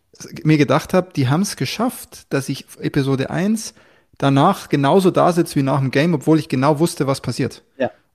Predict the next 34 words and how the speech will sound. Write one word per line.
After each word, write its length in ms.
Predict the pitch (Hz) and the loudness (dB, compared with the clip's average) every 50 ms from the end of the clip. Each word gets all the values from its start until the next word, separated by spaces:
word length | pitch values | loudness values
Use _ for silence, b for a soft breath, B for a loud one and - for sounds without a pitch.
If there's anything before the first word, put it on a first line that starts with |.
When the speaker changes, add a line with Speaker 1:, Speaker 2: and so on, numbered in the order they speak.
| _ _ _ | _ _ _
Speaker 1:
Und 120 | 135 123 | -2 2
das 140 | 147 156 143 | 2 4 4
ist 240 | 156 156 139 - - | 4 2 2 0 0
irgendwie 480 | - 151 151 143 135 123 139 139 135 120 | 2 2 4 4 2 2 2 2 2 2
schon 140 | - 151 | 2 2
Speaker 2:
Ja, 60 | 143 143 | 2 2
Speaker 1:
eine 80 | 127 | 2
Leistung. 340 | 127 120 117 113 - - 151 | 2 0 0 -2 -4 -4 -2
Speaker 2:
sie 40 | 151 | -2
haben 140 | 190 196 190 | -2 -2 -2
die, 160 | 185 156 160 | -6 -8 -10
sie 140 | 143 160 160 | -6 -4 -4
haben 120 | 185 190 | -4 -4
die 100 | 180 175 | -4 -4
ganzen 300 | 160 165 160 160 - 170 | -4 -6 -6 -6 -8 -10
Geschichten 460 | 156 147 - - 190 - - - 160 | -10 -8 -8 -10 -10 -10 -8 -10 -10
wirklich 240 | 156 165 - 160 - | -8 -8 -8 -8 -6
am 120 | 156 143 135 | -8 -8 -6
Anfang 300 | 147 156 143 - 156 139 | -8 -8 -8 -8 -8 -6
aufgebaut. 520 | 123 139 156 - - 139 120 117 113 117 - | -6 -8 -10 -8 -8 -6 -4 -4 -4 -6 -6
Sie 100 | - 123 | -8 -8
haben 140 | 123 131 143 | -6 -6 -6
auch 120 | 135 135 - | -8 -10 -10
hier 440 | - 151 147 147 151 151 151 143 | -6 -2 -2 -2 -2 -2 -4 -6
die 140 | 139 139 143 | -6 -8 -10
Beziehung 420 | 131 135 - - - 151 151 151 - | -12 -12 -16 -10 -6 -6 -6 -6 -8
zwischen 300 | - - - - 139 123 | -12 -16 -12 -10 -10 -6
Joel 360 | 123 135 135 147 156 156 151 | -2 0 0 2 0 0 -2
und 120 | 139 139 | -2 -2
Speaker 1:
Ja. 60 | 123 - | -2 -2
Speaker 2:
wie 80 | 147 | -2
heißt, 320 | 135 139 139 - - - - | -2 -2 -4 -4 -8 -10 -8
äh, 100 | 135 131 | -8 -8
die, 580 | - - - 135 131 127 123 123 123 117 117 | -8 -10 -10 -8 -8 -6 -6 -6 -6 -6 -8